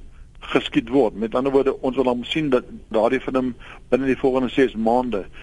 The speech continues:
gemaak gaan word. Ons wil nie graag vir een of ander produksie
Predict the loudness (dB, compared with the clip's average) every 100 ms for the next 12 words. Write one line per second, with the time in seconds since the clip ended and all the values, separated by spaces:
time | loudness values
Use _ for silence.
0 | -12 0 2 4 4 2 -2 -4 -4 -8
1 | -10 -18 -20 -4 0 2 2 2 4 4
2 | 2 -10 -18 -20 0 2 4 2 2 0
3 | -2 0 0 0 -2 -2